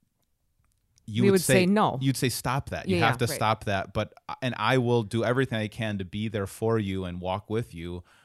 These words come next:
Speaker 1: but I'm not going to, uh, enable that bad behavior and accommodate that bad behavior.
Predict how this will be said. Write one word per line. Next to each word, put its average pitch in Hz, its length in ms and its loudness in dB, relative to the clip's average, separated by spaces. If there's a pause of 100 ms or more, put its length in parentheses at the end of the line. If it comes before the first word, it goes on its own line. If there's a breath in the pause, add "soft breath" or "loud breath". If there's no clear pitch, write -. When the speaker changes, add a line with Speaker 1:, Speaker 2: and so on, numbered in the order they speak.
(120)
Speaker 1:
but - 80 -14
I'm 92 200 -4
not 92 280 -6
going 90 280 -6
to, 85 200 -12 (140)
uh, 80 260 -10 (360)
enable 92 340 -8
that 85 180 -10
bad 85 220 -8
behavior 90 380 -10
and 85 80 -12
accommodate 85 640 -12
that 85 160 -16
bad - 200 -16
behavior. 85 600 -16